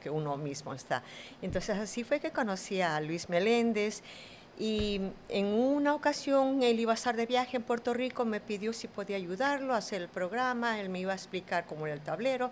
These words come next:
cómo funcionaba todo eso, porque era una estación ya a nivel nacional. Entonces le dije, "Claro que sí, por supuesto".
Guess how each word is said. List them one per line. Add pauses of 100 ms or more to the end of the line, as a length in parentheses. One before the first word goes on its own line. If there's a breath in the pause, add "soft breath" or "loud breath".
(300 loud breath)
cómo
funcionaba (220)
todo
eso,
porque
era
una
estación
ya
a
nivel
nacional. (560 loud breath)
Entonces
le
dije,
"Claro
que
sí,
por
supuesto".